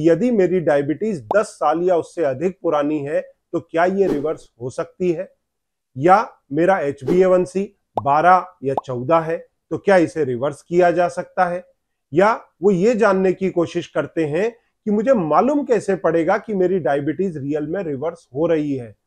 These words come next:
मतलब मॉनिटरिंग कैसे होगी। ऐसे संदर्भ में मैं आपको आज इसके बारे में बताऊंगा और साथ में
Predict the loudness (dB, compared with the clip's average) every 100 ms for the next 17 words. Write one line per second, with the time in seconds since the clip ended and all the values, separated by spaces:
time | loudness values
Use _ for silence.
0 | _ -8 -4 -2 -2 -2 0 0 0 -2
1 | 0 -2 -2 -6 -6 -10 -14 -18 _ _
2 | _ _ _ _ 0 2 0 -2 0 2
3 | 2 2 2 0 0 0 -2 0 -4 -4
4 | -2 2 0 -2 -4 -4 -6 -12 -6 -6
5 | -6 -4 0 2 2 2 4 4 2 -2
6 | _ _ -8 -8 -6 -4 -2 -2 -2 -2